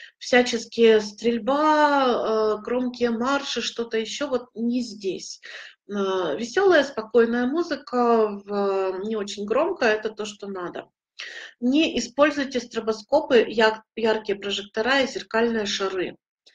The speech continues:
А, особенно на детских инклюзивных мероприятиях. Вы можете спровоцировать эпилепсию, и тоже мало не покажется.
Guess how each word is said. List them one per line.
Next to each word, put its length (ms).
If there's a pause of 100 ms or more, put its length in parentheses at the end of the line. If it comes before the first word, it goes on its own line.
(440)
А, 460
особенно 880
на 440
детских 480
инклюзивных 920 (220)
мероприятиях. 1000 (320)
Вы 240
можете 440
спровоцировать 800
эпилепсию, 640
и 40
тоже 300
мало 300
не 120
покажется. 640